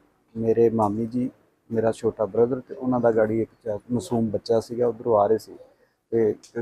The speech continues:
ਹੈਵੀ ਵਹੀਕਲ ਜਿਹੜਾ ਉਹਨਾਂ ਨੂੰ ਉਹ ਧੂੰਏ ਦੀ ਆੜ ਚ ਦਰੜ ਕੇ ਚਲਾ ਗਿਆ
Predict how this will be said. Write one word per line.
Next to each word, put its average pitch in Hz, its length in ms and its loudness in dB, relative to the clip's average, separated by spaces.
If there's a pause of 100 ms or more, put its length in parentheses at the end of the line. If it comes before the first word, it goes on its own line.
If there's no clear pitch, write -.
(140)
ਹੈਵੀ 123 260 6
ਵਹੀਕਲ 117 440 -2
ਜਿਹੜਾ 107 220 2
ਉਹਨਾਂ 113 240 0
ਨੂੰ 113 220 -4 (300)
ਉਹ 117 60 -8 (120)
ਧੂੰਏ 104 280 -2
ਦੀ 107 180 -6 (200)
ਆੜ 113 220 4
ਚ 113 200 -2 (220)
ਦਰੜ 113 220 6
ਕੇ 117 160 0
ਚਲਾ 107 280 0
ਗਿਆ 127 180 0